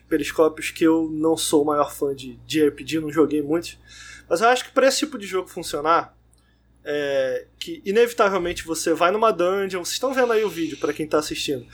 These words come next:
você vai numa dungeon, vai andando, enfrentando inimigos, enfrentando inimigos, enfrentando inimigos, enfrentando inimigos, então, tipo assim, a repetição tem que ser muito legal, eu acho,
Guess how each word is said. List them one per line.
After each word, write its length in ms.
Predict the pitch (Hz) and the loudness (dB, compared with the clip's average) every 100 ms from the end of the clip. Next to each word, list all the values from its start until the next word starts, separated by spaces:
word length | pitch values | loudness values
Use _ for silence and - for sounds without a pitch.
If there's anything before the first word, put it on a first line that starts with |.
| - - | -20 -10
você 120 | - | -4
vai 160 | 147 196 | 0 0
numa 200 | 247 254 | 2 2
dungeon, 380 | 208 208 202 170 | 0 -2 -4 -2
vai 180 | 175 | 0
andando, 680 | 226 208 190 202 208 202 196 - - - - - | 0 -2 -4 -4 -2 -2 -2 -8 -20 -20 -20 -12
enfrentando 520 | 160 180 175 175 185 | -4 -2 0 2 2
inimigos, 500 | 208 185 180 143 143 | 0 -2 0 -2 -2
enfrentando 480 | 156 170 160 170 190 | -4 -4 0 0 0
inimigos, 480 | 202 175 156 131 | -2 0 -2 -4
enfrentando 400 | 135 151 139 156 170 | -10 -10 -6 -4 -2
inimigos, 500 | 208 190 160 127 123 | 0 2 2 0 -8
enfrentando 320 | 143 147 165 | -10 -6 -4
inimigos, 320 | 202 165 156 | -2 -2 -2
então, 160 | 170 196 | -6 -8
tipo 160 | - | -2
assim, 280 | 208 208 160 - | -2 0 -4 0
a 100 | 170 | 0
repetição 600 | 208 220 208 - 220 254 | 0 -2 -4 -4 -4 -4
tem 120 | 240 | -6
que 60 | - | -6
ser 120 | 185 | -6
muito 220 | 165 160 | -8 -6
legal, 360 | 147 131 113 - | -6 -4 -8 2
eu 160 | 165 139 | 4 4
acho, 300 | 113 - | 2 -6